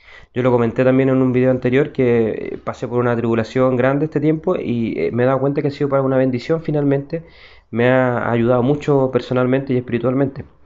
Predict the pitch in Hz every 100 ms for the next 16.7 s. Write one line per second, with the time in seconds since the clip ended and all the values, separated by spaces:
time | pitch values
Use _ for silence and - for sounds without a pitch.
0 | _ - - - - 123 139 - - -
1 | - - 135 165 165 156 - 127 120 117
2 | 110 107 - - - - - 117 127 156
3 | 156 143 175 196 202 - 135 135 160 156
4 | 175 175 151 160 160 165 165 156 147 165
5 | 165 196 202 - - - - 127 135 131
6 | 131 131 123 120 123 95 - - _ -
7 | _ - 117 117 113 113 120 113 98 -
8 | - - - - - 117 120 160 175 175
9 | 170 165 185 190 165 180 165 170 143 -
10 | 190 196 - 185 170 165 156 165 185 175
11 | 175 165 156 156 156 156 - 151 147 143
12 | 127 123 180 147 185 - _ _ _ -
13 | _ _ _ _ _ - 123 131 139 117
14 | 127 127 123 120 165 170 170 131 127 120
15 | - - 117 - 175 185 185 170 - 160
16 | 151 139 143 143 151 175